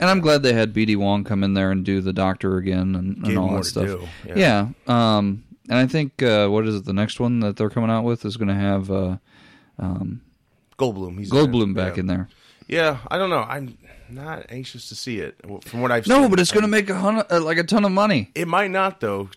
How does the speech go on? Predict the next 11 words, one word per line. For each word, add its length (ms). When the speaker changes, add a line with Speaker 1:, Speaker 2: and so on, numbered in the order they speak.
Speaker 2:
Last 240
Transformers 600
movie, 440
uh, 160
not 440
the 120
one 160
before 500
Last 340
Night, 240
made 520